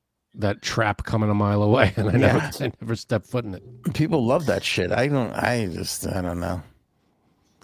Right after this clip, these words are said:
Speaker 1: I go, whenever I go to Taco Bell, I get soft shell tacos or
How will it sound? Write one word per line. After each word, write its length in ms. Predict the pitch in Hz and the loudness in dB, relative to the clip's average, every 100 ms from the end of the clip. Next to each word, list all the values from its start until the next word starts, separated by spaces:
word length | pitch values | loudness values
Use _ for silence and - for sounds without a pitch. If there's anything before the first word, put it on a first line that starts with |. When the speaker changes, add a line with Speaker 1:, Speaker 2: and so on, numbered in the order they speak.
| - _ | -20 _
Speaker 1:
I 140 | 123 | 2
go, 140 | 135 143 | 4 6
whenever 240 | 135 151 | 6 6
I 60 | 147 | 6
go 100 | 139 | 6
to 60 | |
Taco 320 | 117 120 113 107 | 6 6 6 4
Bell, 340 | 107 104 98 | 4 4 2
I 140 | 101 90 | -2 -2
get 260 | 92 90 - _ _ _ _ - | 0 -2 -4 _ _ _ _ -20
soft 320 | - 123 123 | -2 0 2
shell 140 | 135 120 | 2 2
tacos 920 | 123 113 110 107 104 104 104 - - _ | 2 2 2 0 2 0 -4 -10 -20 _
or 580 | 107 98 92 90 87 | -2 0 2 0 -2